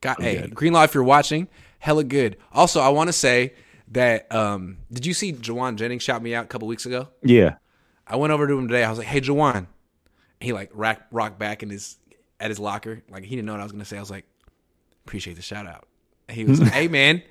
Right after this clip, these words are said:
Speaker 1: keep saying my name." Gave him a fist bump.
Speaker 2: <laughs> Nice.
Speaker 1: I like Jawan Jennings. I just wanna shout out. He's hella good. And if you're,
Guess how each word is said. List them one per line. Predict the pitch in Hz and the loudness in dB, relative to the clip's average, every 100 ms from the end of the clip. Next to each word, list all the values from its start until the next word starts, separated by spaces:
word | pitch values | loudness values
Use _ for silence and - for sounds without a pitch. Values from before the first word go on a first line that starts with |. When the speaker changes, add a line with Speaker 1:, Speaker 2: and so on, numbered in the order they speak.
| _ _ _ _ _ - | _ _ _ _ _ -4
Speaker 1:
keep | 185 - | -2 6
saying | 190 196 | 8 10
my | 202 | 10
name." | 208 226 269 233 110 - _ - - - | 12 12 12 8 4 -8 _ -20 -20 -6
Gave | 170 - | 0 2
him | 131 | 4
a | 127 | 4
fist | 147 143 | 4 2
bump. | 139 127 123 123 | 2 2 0 -2
Speaker 2:
<laughs> | 139 135 _ _ _ _ - | -4 -6 _ _ _ _ -2
Nice. | 190 | 2
Speaker 1:
I | 180 | 6
like | 156 143 | 6 4
Jawan | 131 135 135 120 | 0 -2 -2 -2
Jennings. | 127 117 | -4 -2
I | 127 | -4
just | 147 | -4
wanna | 156 131 | -4 0
shout | 139 135 | 2 4
out. | 127 - - | 2 -2 -6
He's | 220 214 | -2 0
hella | - 156 156 | 2 2 2
good. | 127 123 98 - - - | 0 -2 -2 -8 -20 -8
And | 120 | -6
if | 139 | -2
you're, | 196 | -2